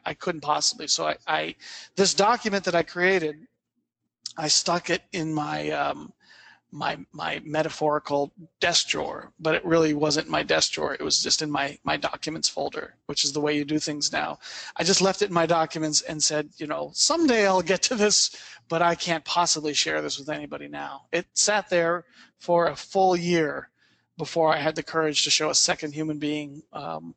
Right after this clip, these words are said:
what, what I was thinking and what it said.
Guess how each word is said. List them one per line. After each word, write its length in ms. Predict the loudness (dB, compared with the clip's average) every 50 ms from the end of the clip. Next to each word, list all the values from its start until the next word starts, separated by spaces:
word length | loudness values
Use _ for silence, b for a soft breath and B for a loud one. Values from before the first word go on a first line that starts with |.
| _ _ _
what, 300 | -18 -6 -4 -4 -4 -4 _ _ _ _ _ _ _ _ _ _ _ _ _ _ _
what 180 | -4 -2 0 0
I 60 | 0
was 180 | 0 0 0
thinking 360 | 0 -2 -6 -8 -10 -12 -12 -12 -14
and 120 | -14 -10 -8
what 140 | -8 -8
it 80 | -4 -2
said. 280 | -2 -2 -2 -4 -8